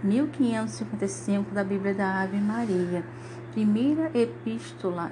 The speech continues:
de São João. Filhos de Deus, considerai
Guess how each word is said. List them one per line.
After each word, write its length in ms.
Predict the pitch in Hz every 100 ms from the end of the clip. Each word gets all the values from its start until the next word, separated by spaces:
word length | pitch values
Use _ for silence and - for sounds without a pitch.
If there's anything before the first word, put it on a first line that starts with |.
| 180
de 80 | 202
São 380 | - 208 220
João. 540 | 208 226 220 180 170 170 - - - - - - - - - - - - - - - - - - - - - - - - - - -
Filhos 460 | - 240 269 240 214
de 120 | 233
Deus, 720 | 208 170 156 160 160 - - - - - - - - - - - -
considerai 960 | - 226 240 233 233 190 185 196 214